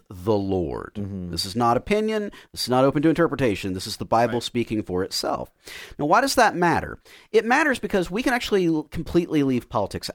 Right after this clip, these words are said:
Speaker 1: out of this.
Speaker 2: Yeah.
Speaker 1: We don't, we don't actually have to get into that at all. We can, we can
Speaker 2: Yep.
Speaker 1: ask this simple question. Does your pastor prioritize the poor and disenfranchised?
Speaker 2: Right.
Speaker 1: Does he prioritize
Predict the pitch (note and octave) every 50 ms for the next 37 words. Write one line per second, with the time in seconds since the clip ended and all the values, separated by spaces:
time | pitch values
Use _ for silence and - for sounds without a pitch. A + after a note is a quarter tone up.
0 | - C#2 C#2 - - - _ - - - - - F2 E2+ D#2 - - G2+ A2+ C3
1 | C#3+ D3+ C#3 - - C3+ B2 C#3+ D3+ E3 F3+ F3+ F3 - F#3+ E3+ - E3 F3+ F3
2 | F3 E3+ E3 E3 D#3+ D#3 D#3 F3 A3 - - - - - G2+ C3+ D#3 - E3 D3
3 | D3 - D#3 D#3 - - F2+ G2 D#3+ F3+ G#3 A3 - - - B2+ B2+ C#3 F3 G3
4 | F#3+ - - - F3 F3 F3 D#3+ - - - A2 F#2+ - - - C#2 A#1+ - -
5 | - - - - - - _ _ - C#3 D3+ E3 D#3+ - E3+ E3+ E3+ - - E3
6 | C#3 C3 - - - C#3 B2+ - - - B2 A#2+ A#2 A#2 A#2 A2 G#2+ - - G2+
7 | F#2+ F#2 F#2 F#2+ - - - F#2+ - - A2 G#2+ G2+ F#2+ F2 E2+ - - E2 -
8 | D#2+ C2 - - - G1+ G1+ - - - - _ _ _ _ _ _ _ _ F2
9 | D#2+ C#2 - - C3 C3 - - C#3 C#3+ C#3 - C#3+ C#3 C#3 C3+ C3 C3+ A#2 -